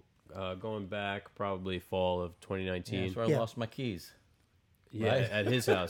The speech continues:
Speaker 1: We actually, we, <laughs> uh, at Tom's shop, built him a kitchen and, um, installed it in his own home. Uh, but this was for a client of his. Uh, he needed a favor, so we took a couple days and installed a, a stock kitchen for him.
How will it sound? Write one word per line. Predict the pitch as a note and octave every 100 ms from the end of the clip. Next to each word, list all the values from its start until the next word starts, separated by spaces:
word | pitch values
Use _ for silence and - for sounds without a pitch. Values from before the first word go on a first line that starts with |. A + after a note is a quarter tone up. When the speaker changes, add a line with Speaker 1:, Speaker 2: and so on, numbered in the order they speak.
| A2
Speaker 1:
We | A#2
actually, | A#2 A2+
we, | G#2+ C3 C3 A2+ G#2
<laughs> | -
uh, | G2+ G2+ F#2+ F#2 - - - -
at | G2
Tom's | - B2 B2+ A#2+
shop, | - G2+ F#2 A2+
built | A2 G2+
him | G#2+
a | G2+
kitchen | A2+ G#2 G2 F#2+ F2+
and, | F2+ F#2 F#2 -
um, | F2 F2 E2+
installed | F2 - F#2+ F2+
it | F2
in |
his | F2 F#2
own | F#2+ G2
home. | F2 E2+ - - - - -
Uh, | F#2+
but | F2+ G#2
this | A#2+
was | A2+
for | - A2+
a | G2
client | - G#2 G2
of | F#2
his. | G2 A2 G#2 G#2 F#2+ - - -
Uh, | F2+ F2
he | F#2+
needed | F#2+ F#2 F2+
a |
favor, | - G2 F#2 E2+ F2+ F2
so | F2+
we | F2
took | - F2+
a | E2+
couple | E2+ F2+
days | F2+ F2 F2
and | F2
installed | E2+ - F2 E2+
a, | E2+ E2+ -
a | F#2
stock | - E2+ -
kitchen | F#2 F2
for | E2+ E2+
him. | G2 F2+